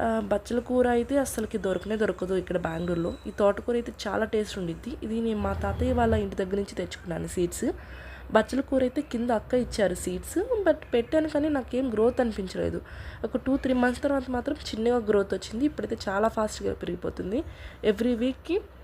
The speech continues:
ఆకుకూర అయితే చాలా బాగా వస్తుంది, మా ఇద్దరికి సరిపోతుంది. ఇక్కడ బెంగళూరులో అయితే తోటకూర తప్పితే మిగతా ఆకుకూరలు ఏమీ కనిపించవు. అసలు గోంగూర అయితే మనం గోంగూర కోసం వెతకాలన్నమాట, ఒక సీజన్‌లోనే వస్తుంది.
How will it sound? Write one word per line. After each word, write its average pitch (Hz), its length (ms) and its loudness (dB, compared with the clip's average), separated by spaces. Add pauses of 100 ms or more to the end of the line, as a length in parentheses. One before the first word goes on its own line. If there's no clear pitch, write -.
(840)
ఆకుకూర 202 300 4
అయితే 214 180 -2 (100)
చాలా 196 160 2
బాగా 196 260 2
వస్తుంది, 196 360 -4
మా 240 160 0
ఇద్దరికి 208 300 -2
సరిపోతుంది. 180 680 -2 (500)
ఇక్కడ 262 220 0
బెంగళూరులో 262 580 2
అయితే 269 300 2 (140)
తోటకూర 247 420 4
తప్పితే - 440 -4
మిగతా 240 340 0
ఆకుకూరలు 214 440 2
ఏమీ 233 200 6
కనిపించవు. 190 640 -2
అసలు 208 220 -4
గోంగూర 226 400 6
అయితే 240 200 2
మనం 208 320 0 (420)
గోంగూర 214 240 6
కోసం 233 340 0
వెతకాలన్నమాట, 190 720 2
ఒక - 180 -4
సీజన్‌లోనే 196 560 2
వస్తుంది. 180 560 0